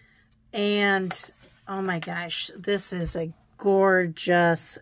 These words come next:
book. Gorgeous book. Gorgeous book. And I, I think, whoops, sorry,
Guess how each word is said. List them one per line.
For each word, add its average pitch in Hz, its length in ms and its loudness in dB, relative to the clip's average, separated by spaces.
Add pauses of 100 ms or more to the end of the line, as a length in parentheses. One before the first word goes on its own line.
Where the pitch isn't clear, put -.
book. 214 760 6 (680)
Gorgeous 240 580 6
book. - 440 -14 (100)
Gorgeous 214 540 0
book. - 380 -16 (2000)
And 196 580 4 (920)
I, 233 760 2 (800)
I 214 220 2
think, 233 520 -6 (1400)
whoops, 190 200 -8
sorry, 190 440 -4